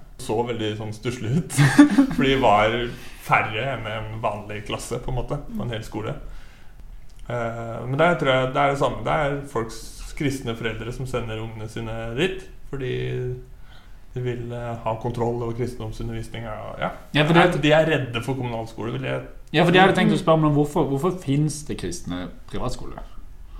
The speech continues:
Speaker 2: Ja, for dette fin-, dette finnes jo, du har barneskole som har det, du har, eh, ungdomsskole, og du har videregående.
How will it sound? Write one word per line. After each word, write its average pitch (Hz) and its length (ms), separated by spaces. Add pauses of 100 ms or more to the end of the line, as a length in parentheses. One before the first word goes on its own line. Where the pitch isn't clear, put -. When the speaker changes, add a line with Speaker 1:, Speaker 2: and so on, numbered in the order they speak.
(720)
Speaker 2:
Ja, 127 60
for 160 60
dette 165 200
fin-, 165 160
dette 156 200
finnes 151 180
jo, 135 220
du 117 120
har 123 80
barneskole 135 600
som 156 120
har 156 180
det, 156 140
du 117 120
har, 120 300
eh, 107 500
ungdomsskole, 135 540
og 135 60
du 123 60
har 113 60
videregående. 139 600